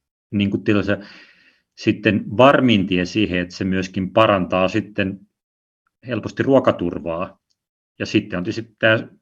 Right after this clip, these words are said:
kaiken kaikkiaan tämä sosiaalinen eriarvoisuus ja, ja tuota,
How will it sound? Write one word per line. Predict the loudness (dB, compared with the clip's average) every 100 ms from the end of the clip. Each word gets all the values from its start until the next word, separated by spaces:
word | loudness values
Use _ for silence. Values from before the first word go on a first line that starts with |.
| -2
kaiken | 0 2 2
kaikkiaan | 2 0 -2 -6 -4
tämä | -4 -4
sosiaalinen | -6 -6 -6 -4 -6 -4
eriarvoisuus | -2 -2 -2 -4 -6 -10 -10 -10 -10 -10 -12
ja, | -10 -10 -10
ja | -12 -12
tuota, | -10 -8 -6 -6